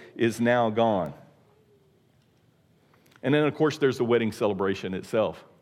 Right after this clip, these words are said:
There will be no wedding, like is talked about later in Cana when Jesus goes and turns the water to wine, and they stay for days, and there's the, there's the, uh, head of the wedding,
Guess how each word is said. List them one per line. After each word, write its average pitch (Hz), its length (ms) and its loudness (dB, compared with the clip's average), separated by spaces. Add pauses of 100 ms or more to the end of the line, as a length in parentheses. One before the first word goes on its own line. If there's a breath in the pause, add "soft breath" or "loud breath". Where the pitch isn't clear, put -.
(680 soft breath)
There 120 140 2
will 127 180 2
be 170 140 4
no 170 120 2
wedding, 143 440 2 (160)
like 104 180 -2
is 113 80 -10
talked 113 240 -4
about 117 200 0
later 110 260 0
in 113 80 -4
Cana 110 460 -4 (320 loud breath)
when 98 140 -2
Jesus 107 340 -6
goes 107 520 0
and 82 100 -10 (440 soft breath)
turns 113 260 -4
the 104 80 -4
water 107 320 0
to 113 60 -4
wine, 104 560 0
and 95 140 -4
they 90 60 -4
stay 101 220 -4
for 110 200 -8
days, 104 600 0
and 95 120 -6
there's 107 200 -4
the, 98 160 -6 (460 loud breath)
there's 110 300 0
the, 101 280 -2
uh, 95 200 -2
head 131 260 0
of 120 100 -2
the 120 80 -2
wedding, 117 640 0